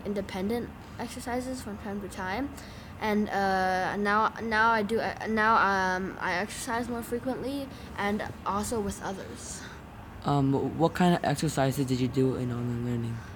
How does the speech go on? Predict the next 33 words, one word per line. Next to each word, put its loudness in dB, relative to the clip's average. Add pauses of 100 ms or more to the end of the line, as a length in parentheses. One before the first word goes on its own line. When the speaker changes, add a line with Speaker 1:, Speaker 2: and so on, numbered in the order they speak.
(100)
Speaker 1:
Um, 2
I 0
did, 2
like, 2 (420)
I 2
did, 0
like, 0 (180)
like, -2 (340)
like, -2 (440)
like, -4 (480)
workouts 0
and -6
stuff -6
like -4
that, 0
and, -2
like, -2 (560)
like, -6 (140)
warm, -4 (140)
like, -6
s-, -10
like, -6
s-, -12
like, -4
flexibility -6
and -8
stuff -10
like -6
that -2
on -4
a -4
yoga -4
mat. -2